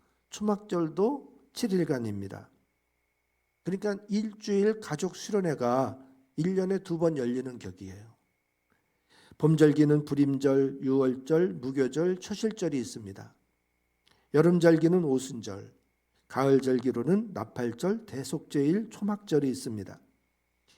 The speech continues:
겨울절기에는 수전절이 있습니다.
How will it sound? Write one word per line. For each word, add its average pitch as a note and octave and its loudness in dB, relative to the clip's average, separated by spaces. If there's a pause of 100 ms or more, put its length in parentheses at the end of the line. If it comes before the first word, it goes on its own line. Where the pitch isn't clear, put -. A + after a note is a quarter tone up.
(120)
겨울절기에는 E3+ 4
수전절이 F3 -2
있습니다. G2+ -8